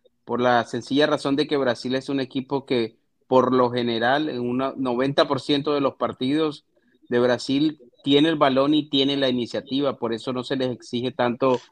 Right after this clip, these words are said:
a los laterales y, y a veces se da el lujo de, de adelantar la defensa y juegan, juegan bastante relajados porque generalmente los rivales, eh, le respetan la posesión del balón, pero, eh,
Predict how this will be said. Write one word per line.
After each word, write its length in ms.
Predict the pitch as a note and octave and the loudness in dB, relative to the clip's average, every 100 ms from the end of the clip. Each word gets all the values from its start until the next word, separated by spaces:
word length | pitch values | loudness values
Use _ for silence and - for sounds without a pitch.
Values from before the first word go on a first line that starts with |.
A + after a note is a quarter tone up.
| _ _ - | _ _ -2
a 80 | |
los 140 | A#2+ A#2+ | 0 2
laterales 720 | A#2+ A#2+ A2+ B2+ D3 D#3 D3 | 2 4 4 6 4 2 0
y, 180 | C3 B2+ | -2 0
y 80 | C#3 | -2
a 80 | A#2 | -2
veces 260 | A#2 D#3+ | -4 -2
se 100 | E3+ | 2
da 100 | D3 | 2
el 80 | C#3 | 2
lujo 240 | D3+ E3+ | 2 4
de, 240 | D#3+ D3 B2+ | 4 2 0
de 140 | B2+ | 0
adelantar 560 | B2 B2+ B2 A2+ A#2+ B2+ | 0 2 0 -2 -4 0
la 120 | D3+ | 0
defensa 800 | C#3+ B2+ C3+ D#3+ D3+ E3 D#3 D#3+ _ - G2+ - | 0 -2 -2 -2 -2 0 0 -2 _ -20 -20 -8
y 140 | C#3+ B2+ | -4 -4
juegan, 840 | - C#3+ D3+ D#3+ E3 D#3+ D#3+ D#3 - | 0 4 6 6 4 4 0 -2 -4
juegan 420 | C#3+ D3 E3 D#3+ | -4 -2 -4 -4
bastante 460 | D3 - C#3 C#3 D3+ | -6 -2 -4 -2 -4
relajados 580 | D3+ C#3 B2+ C3+ D3 C#3+ | -2 -2 -2 -2 -4 -8
porque 240 | B2 B2+ | -10 -8
generalmente 560 | B2 A#2+ A#2+ C3 C#3+ C#3+ | -6 -4 -4 -4 -2 -2
los 160 | C3 | -2
rivales, 480 | B2 A2+ A#2 C3 C3+ _ _ _ _ B2 | 0 0 0 -2 -6 _ _ _ _ -2
eh, 180 | A#2+ B2 | 0 2
le 160 | B2 | 2
respetan 500 | A#2 A2+ B2 A#2+ C#3 | 2 -2 -2 2 2
la 120 | C3 | 2
posesión 480 | - A#2 A2 - B2+ | -2 -6 -8 -4 0
del 140 | C3 B2+ | 2 4
balón, 360 | A#2+ C3 C3+ | 4 4 4
pero, 440 | C3+ A#2+ A#2 A2+ - _ _ _ _ _ D3 | 4 4 4 2 -2 _ _ _ _ _ 4
eh, 920 | C#3+ C3+ C3 C3 C3 C3 B2+ B2+ | 6 6 6 4 2 2 0 -2